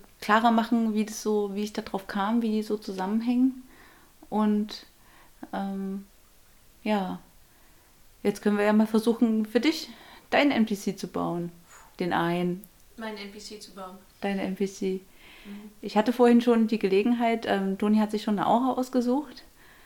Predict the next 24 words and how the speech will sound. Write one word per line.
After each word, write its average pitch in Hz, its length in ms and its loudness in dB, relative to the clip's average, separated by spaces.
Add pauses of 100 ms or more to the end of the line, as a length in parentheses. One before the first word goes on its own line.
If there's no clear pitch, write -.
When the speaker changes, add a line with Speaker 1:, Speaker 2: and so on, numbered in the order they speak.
(220)
Speaker 1:
Hat 202 140 -10
sie 220 80 -2
mir 214 160 0
auch 208 80 -2
schon 185 160 -4
vorgespielt. 226 600 0
Speaker 2:
Wie 262 40 2
das 285 120 -2
so - 60 -14
ist - 300 -14
beim 180 120 -16
Putzen. - 360 -18 (420)
Nebenbei 175 440 -14 (640)
Musik 180 400 -14
gehört. 160 240 -18 (1200)
Ähm, 175 280 -12 (500)
kann 180 140 -8
man 233 120 -6
das 208 140 -10
sagen? 151 340 -6
Man - 120 -8
kann - 220 -18
das 139 220 -18
sagen. 131 280 -18